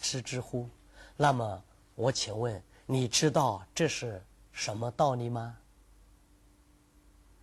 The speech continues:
你知道这里面包含什么样的一个人生的哲理吗？老子说，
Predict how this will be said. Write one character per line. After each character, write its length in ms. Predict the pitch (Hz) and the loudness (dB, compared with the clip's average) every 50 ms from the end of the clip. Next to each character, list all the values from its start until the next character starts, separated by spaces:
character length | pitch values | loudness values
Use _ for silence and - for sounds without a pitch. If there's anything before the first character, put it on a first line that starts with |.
| - - - - | -20 -20 -8 -2
你 200 | - 131 135 123 | 2 2 2 4
知 160 | - - 170 | 4 4 6
道 180 | 160 175 143 139 | 6 6 6 6
这 160 | - 165 143 | 4 0 -2
里 100 | 123 117 | 0 -2
面 160 | 113 120 120 | -2 -4 0
包 160 | - 139 139 | 2 4 4
含 180 | 131 - 127 123 | 4 2 0 -2
什 220 | - - - 113 | -2 -2 -4 -4
么 120 | 107 113 120 | -4 -2 0
样 180 | 147 156 143 | 2 2 2
的 80 | 131 131 | 2 0
一 100 | 131 139 | -2 0
个 140 | 127 131 113 | -2 -2 -2
人 220 | 107 120 135 147 | 0 0 0 0
生 220 | 135 - 147 143 | 0 0 -2 -2
的 120 | 127 120 110 | -2 -2 -4
哲 280 | - - - 151 156 180 | -6 -2 2 4 4 6
理 180 | 170 143 117 | 4 2 2
吗？ 280 | 110 139 160 180 185 185 - - _ _ _ _ _ _ _ _ _ _ _ _ _ _ _ _ _ _ _ _ - - _ _ _ _ _ _ _ - - _ - - _ _ _ _ _ _ _ _ _ _ _ _ _ _ _ _ _ _ - | 6 8 8 8 8 6 0 -8 _ _ _ _ _ _ _ _ _ _ _ _ _ _ _ _ _ _ _ _ -20 -20 _ _ _ _ _ _ _ -20 -20 _ -20 -20 _ _ _ _ _ _ _ _ _ _ _ _ _ _ _ _ _ _ -4
老 180 | 127 104 101 | -2 0 0
子 120 | 98 - - | -2 -2 -6
说， 300 | - - 107 104 104 | -6 -6 -6 -6 -6